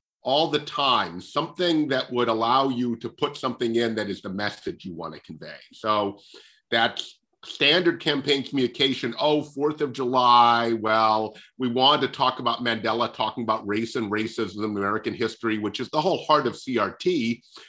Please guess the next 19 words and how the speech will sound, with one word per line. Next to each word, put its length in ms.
creating 260
a 40
panic 640
that 220
we're 160
treat-, 440
we're 200
training 480
kids 420
to 100
hate 220
themselves 460
or 80
hate 160
their 100
country. 460
All 220
a 20
lie, 560